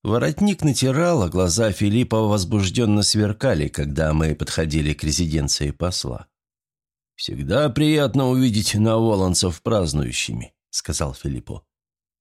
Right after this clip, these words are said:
«Намного приятнее, чем смотреть, как они втыкают ножи друг другу в спину». «Ты сам наволанец», — ответил отец. «Не следует столь грубо отзываться о своих людях».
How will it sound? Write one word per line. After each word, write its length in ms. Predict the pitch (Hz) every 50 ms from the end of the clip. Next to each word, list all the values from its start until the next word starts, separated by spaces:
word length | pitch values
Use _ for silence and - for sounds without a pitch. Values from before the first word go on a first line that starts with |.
| _
«Намного 540 | - 52 60 73 80 92 113 135 147 143 127
приятнее, 580 | 95 - 123 117 117 120 120 120 - 113 113 104
чем 220 | - - 113 107
смотреть, 480 | - - 117 110 95 - 127 123 95 -
как 200 | 127 113 - 120
они 360 | 110 113 127 127 110 - - - -
втыкают 640 | - - - 127 - 135 127 120 120 113 117 120
ножи 360 | 131 127 120 107 127 143 120
друг 320 | 95 80 95 95 90 85 80
другу 300 | 95 92 87 67 73 80
в 80 | -
спину». 500 | - - - - 120 82 67 - - _ _ _ _ _ _ _ _ _ _ _ _ _ _ _ _ _
«Ты 140 | - 87 92
сам 340 | - - 95 90 98 110 120
наволанец», — 680 | 127 131 131 123 110 95 85 71 69 69 - - - _ _ _ _ -
ответил 380 | - 87 - 78 71 - 80 78
отец. 440 | 76 - 85 78 - - - _ _ _ _ _ _ _ _ -
«Не 160 | - - -
следует 580 | 170 - - 185 175 160 127 113 107 101 98 -
столь 280 | - - - 110 101 92
грубо 340 | 90 110 135 120 95 101
отзываться 560 | 98 92 80 104 104 104 107 95 - - 113 -
о 120 | - 104
своих 460 | - - 104 98 98 95 90 - -
людях». 500 | 104 95 78 71 - - - - - _